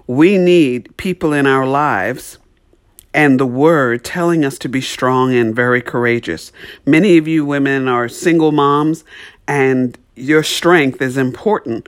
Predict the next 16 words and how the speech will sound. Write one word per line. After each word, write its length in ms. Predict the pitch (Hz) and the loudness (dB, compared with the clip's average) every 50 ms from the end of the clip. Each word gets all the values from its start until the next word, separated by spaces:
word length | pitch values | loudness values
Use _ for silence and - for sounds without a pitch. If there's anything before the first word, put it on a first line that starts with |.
| - - - - _ | -20 -20 -20 -20 _
for 240 | - - 143 143 | -6 -2 0 0
you 420 | 143 139 143 160 165 165 165 160 156 | 2 2 0 0 2 2 2 2 0
to 560 | - - - 165 147 139 135 127 123 120 - - - _ - | -2 -4 -2 0 0 2 2 0 -2 -2 -6 -10 -20 _ -6
raise 540 | 131 131 143 160 156 160 156 147 135 127 - | -2 0 2 4 4 4 2 0 -2 -4 -8
healthy, 720 | - - 190 180 175 160 - - 147 139 135 127 123 - - - - _ - | -8 -4 -2 -2 -2 -4 -4 -4 -2 -2 -2 -2 -4 -6 -10 -20 -20 _ -14
confident, 800 | - - - 202 208 185 165 - 156 139 131 127 117 104 - - _ _ _ - - - - - _ - | -10 -6 -2 0 0 0 0 0 0 0 2 2 0 0 -4 -10 _ _ _ -20 -20 -20 -20 -10 _ -2
um, 280 | 135 135 127 127 123 120 | 0 0 2 0 0 -2
children 800 | - - - 175 175 175 - 135 131 127 123 120 120 123 120 - _ _ - - _ _ - _ | -4 -4 0 0 0 0 0 0 0 0 0 0 -2 -4 -8 -12 _ _ -20 -20 _ _ -16 _
to 400 | - - - 156 143 135 135 131 | -8 -4 -2 0 0 0 0 -2
be 160 | 127 127 160 160 | -2 -4 -4 -4
successful 760 | - - 143 - - - 160 156 - - - 117 - - - _ - - _ _ - - - - - - | -4 -4 -6 -6 -4 -4 -4 -4 -6 -8 -8 -8 -8 -10 -14 _ -20 -20 _ _ -20 -20 -20 -14 -6 -2
and 120 | 139 147 | -2 0
to 100 | 147 156 | 2 2
know 240 | 147 156 151 156 156 | 2 4 4 2 2
God. 500 | 156 151 151 151 151 117 65 151 - - - _ _ _ - - _ - | 0 0 0 0 0 -2 -4 -8 -10 -14 -20 _ _ _ -20 -14 _ -2
And 420 | 160 156 147 147 143 139 139 - | 0 0 2 2 2 0 -2 -4